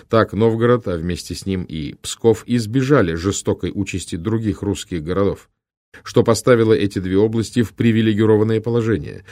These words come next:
сохранявшееся на протяжении всего татаро-монгольского владычества.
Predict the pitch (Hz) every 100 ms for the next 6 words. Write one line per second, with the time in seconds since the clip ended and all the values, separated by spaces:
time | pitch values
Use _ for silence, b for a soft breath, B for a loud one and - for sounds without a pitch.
0 | B - 143 113 107 131 - 135 131 127
1 | 104 95 87 85 87 92 101 98 - 135
2 | 87 98 123 - 90 87 95 76 73 -
3 | 80 78 80 73 - - - - -